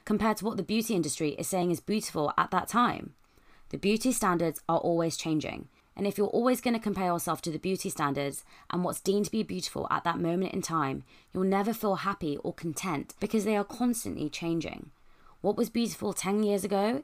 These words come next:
is not considered to be beautiful now. And therefore, instead of looking at the beauty standards and allowing them to define you, look at yourself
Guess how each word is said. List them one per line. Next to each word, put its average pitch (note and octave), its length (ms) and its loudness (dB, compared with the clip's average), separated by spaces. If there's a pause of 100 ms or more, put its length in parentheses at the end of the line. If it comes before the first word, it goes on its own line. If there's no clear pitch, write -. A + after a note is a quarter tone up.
is E3+ 120 -4
not A3+ 240 2
considered G#3+ 380 0
to D#3+ 80 -6
be F#3 80 -2
beautiful D3+ 400 -4
now. D#3 400 0 (640)
And F#3 200 4
therefore, F3+ 600 2
instead F#3 280 -2
of F3+ 120 -2
looking G3+ 280 -2
at A3 120 -2
the F#3 40 -6
beauty F#3 300 -6
standards D3 580 -4
and F3 120 -2
allowing F3+ 400 4
them F3 180 2
to E3 120 -6
define D#3+ 420 -2
you, D#3+ 380 2 (640)
look G#3 180 0
at B3+ 80 0
yourself C#3+ 580 2